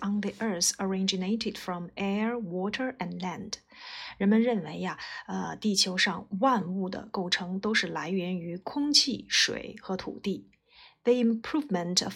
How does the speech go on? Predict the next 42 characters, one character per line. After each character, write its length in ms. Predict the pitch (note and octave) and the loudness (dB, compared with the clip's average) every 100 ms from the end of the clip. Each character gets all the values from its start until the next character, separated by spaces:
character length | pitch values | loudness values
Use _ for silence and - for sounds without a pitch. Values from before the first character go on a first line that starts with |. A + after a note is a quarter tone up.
| - | -2
feng 180 | C#4+ D4 | 0 4
shui 380 | - - - - | 2 2 -6 -2
will 240 | G3+ G3 | 0 2
improve 500 | A3 G3+ G3 A3 A3 | 2 0 0 -4 -4
the 100 | G#3 | -4
relationship 840 | F#3+ G3 G3 C4 B3 A3 - A3 - | -2 0 0 4 4 8 8 6 0
between 400 | G3 - G3+ G3 | -4 0 0 0
humans 460 | A3+ C4 A3 A3 | 0 2 4 4
and 240 | A3 G3+ G#3 | 2 2 2
nature. 460 | C4 - - - - _ - - - - | 4 4 4 0 -14 _ -16 -14 -12 -14
风 260 | - E4+ F#4 | -4 -2 0
水 200 | - - | 0 -2
的 100 | F#3 | -4
改 220 | E3+ - | -6 -4
变 260 | G3+ F#3 E3+ | -2 -2 -4
呢， 100 | - - | -10 -8
也 120 | F#3+ | -4
就 100 | F#3+ | -2
意 260 | G3 C4 G#3+ | 0 2 2
味 140 | F3 | 2
着 140 | E3+ - | -6 -8
人 340 | F3+ F#3 G3+ | -6 0 2
与 140 | A3 - | 2 0
自 240 | - D4 | 0 0
然 180 | F3+ D3 | 0 -2
的 80 | E3+ | -4
这 120 | E3+ | -4
种 160 | A3 A3 | -6 -6
关 200 | F3 F3 | -4 4
系。 220 | - - - _ _ _ - - | 4 2 -10 _ _ _ -20 -12
风 300 | - F4 F4 | 0 2 4
水 300 | - - - - | 2 0 -8 -6
is 160 | G3+ - | -4 0
widely 440 | G3 F#3 - G3+ | 2 2 0 -4
used 460 | F#3+ G3 G3 F#3+ - | -2 0 0 0 -2
in 140 | F#3+ F#3 | 0 0
architecture 840 | G3 G3 A3+ A#3+ A#3+ - C4 C4+ - - | -4 -4 -2 -2 0 2 2 0 -6 -8
and 180 | G3 F#3 - | -4 -4 2
interior 680 | G3 F#3+ - A3+ G#3 G3+ G3 | 4 4 2 2 2 0 0
design. 600 | F#3 F3 D3 A#2+ A#2 - - - - - - | -2 -2 -6 -8 -10 -14 -18 -20 -16 -16 -16
风 240 | - D#4 E4 | -2 0 2
水 320 | - - | 2 0